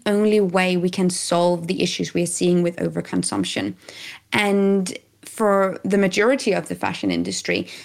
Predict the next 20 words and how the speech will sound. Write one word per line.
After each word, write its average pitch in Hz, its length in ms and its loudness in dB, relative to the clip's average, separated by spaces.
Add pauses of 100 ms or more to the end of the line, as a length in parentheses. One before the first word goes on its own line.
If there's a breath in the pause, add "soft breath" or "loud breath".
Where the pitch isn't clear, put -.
the 190 180 2
business 202 380 0
model 185 360 0
is 180 180 -2
unsustainable 185 1160 0
from - 380 0
the 180 60 0
ground 180 480 0
and - 200 -4
up. - 220 -10
So - 220 -2
the 185 260 -2
only 208 280 0
way 185 240 2
to 180 160 -4
really 185 480 0
make 175 260 2
a 202 60 -2
sustainable 175 640 -2
brand 180 460 0